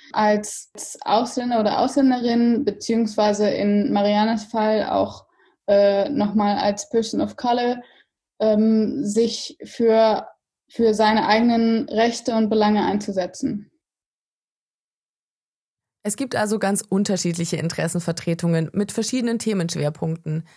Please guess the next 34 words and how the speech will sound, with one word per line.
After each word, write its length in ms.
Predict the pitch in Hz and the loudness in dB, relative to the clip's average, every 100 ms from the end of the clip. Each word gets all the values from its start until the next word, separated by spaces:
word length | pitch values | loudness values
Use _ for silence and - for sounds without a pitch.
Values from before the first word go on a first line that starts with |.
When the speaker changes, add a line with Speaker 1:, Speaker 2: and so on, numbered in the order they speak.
| _ | _
Speaker 2:
also 200 | 175 190 | -4 0
nicht 200 | 208 208 | -2 0
nur 140 | 175 | -2
Wirtschaft, 580 | 160 151 - 160 - - _ _ _ | 0 -2 -2 -6 -6 -14 _ _ _
sondern 300 | - 220 254 | -8 -4 -2
eben 260 | 233 208 214 | -2 -2 -2
auch 300 | 190 190 190 | -2 -4 -4
Kultur, 560 | - 202 - 240 233 196 | -6 -6 -4 -2 -2 -2
Religion 640 | 190 170 196 220 214 214 | -2 -2 -2 -2 -2 -4
oder 460 | - 208 226 214 202 | -4 -4 -2 -2 -2
sogenannte 640 | 202 208 190 196 202 202 | -2 0 0 -2 -2 0
moralische 840 | 190 175 170 165 170 190 - 220 | 0 -2 -2 -2 -2 -4 -4 -4
oder 220 | 202 202 202 | -2 -2 -4
Public 420 | - - 175 - | -6 -6 -6 -4
Interests, 600 | 165 - 202 226 - - _ _ | -6 -4 -4 -4 -10 -16 _ _
über 160 | - 214 | -4 -2
die 160 | 202 214 | 0 0
wir 100 | 208 | 0
jetzt 220 | 185 - | -2 -4
gerade 360 | 180 170 170 | -4 -2 -2
gesprochen 500 | 175 170 - 170 165 | -2 -6 -8 -4 -2
haben. 420 | 156 151 156 156 - _ _ _ - - _ _ | 0 0 -2 -4 -8 _ _ _ -20 -20 _ _
Und 340 | - 233 226 - - | -2 -2 -2 -6 -4
Ziel 220 | 269 302 | -4 -2
von 140 | 247 | -2
Lobbyarbeit 680 | 208 190 202 - 185 202 202 | 0 0 -2 -2 -2 -2 -2
ist 260 | - 208 - | -4 -4 -4
es, 280 | 220 220 - | -4 -6 -6
sowohl 500 | 196 190 208 220 - - | -6 -2 0 -2 -4 -4
direkt 420 | 202 202 226 - | -2 -2 -4 -6
politische 480 | 240 220 220 226 214 | -4 -2 -2 -4 -4
Entscheidungsträgerinnen 1120 | 190 - 190 202 226 - 226 220 208 220 208 | -4 -2 -2 0 -4 -4 -2 -2 0 -2 -2
zu 120 | 202 | -4
beraten, 680 | 175 165 160 175 233 247 | -4 -2 -2 -2 -2 -4